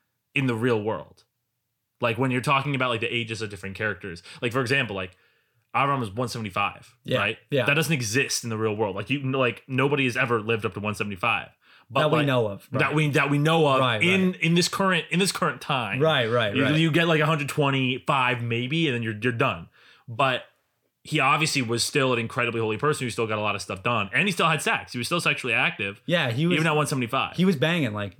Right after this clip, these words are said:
Speaker 2: he had,
Speaker 1: Yeah.
Speaker 2: like, seven kids after.
Speaker 1: So, like, I think that,
Speaker 2: <laughs>
Speaker 1: yeah, you have to, like, when you see the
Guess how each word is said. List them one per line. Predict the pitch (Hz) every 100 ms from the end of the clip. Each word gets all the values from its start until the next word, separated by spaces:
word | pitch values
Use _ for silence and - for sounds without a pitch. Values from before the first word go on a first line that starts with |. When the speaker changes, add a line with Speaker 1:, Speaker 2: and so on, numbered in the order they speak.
| -
Speaker 2:
he | 123
had, | 143
Speaker 1:
Yeah. |
Speaker 2:
like, | 180
seven | - 165 151
kids | 143 160 127
after. | 110 101 - -
Speaker 1:
So, | - 185 180
like, | 170 147 139 - _ _
I | - 139
think | - 175 185
that, | 131 135 135 147 135
Speaker 2:
<laughs> |
Speaker 1:
yeah, | 139 156
you | - 139
have | 156 170
to, | -
like, | 156 131 117 - - _ - _ _ -
when | 131
you | 135
see | -
the | 170